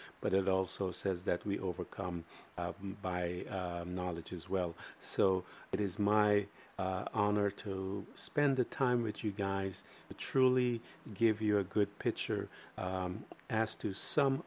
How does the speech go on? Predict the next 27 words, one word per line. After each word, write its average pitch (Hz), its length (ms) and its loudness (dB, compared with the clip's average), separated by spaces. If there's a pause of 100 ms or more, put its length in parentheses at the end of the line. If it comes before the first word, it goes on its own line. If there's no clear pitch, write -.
of 107 220 2 (120)
the 104 140 2
major 110 640 2
enemies 104 720 0 (280)
of 98 160 2
our 92 180 0
faith, 95 360 -2 (280)
so 104 320 0
that 98 200 0
you 101 180 -2
can 92 180 -2
get 95 180 0
familiar 101 540 2
with 95 240 0
them, 98 300 -2 (240)
so 110 200 0
that 95 180 0
you 113 140 0
can 95 300 0
recognize 98 760 2
them 98 280 0 (340)
when 104 220 4
they 98 100 2
present, 98 360 -2 (480)
uh, 95 140 -2
before 101 440 2
you 98 300 2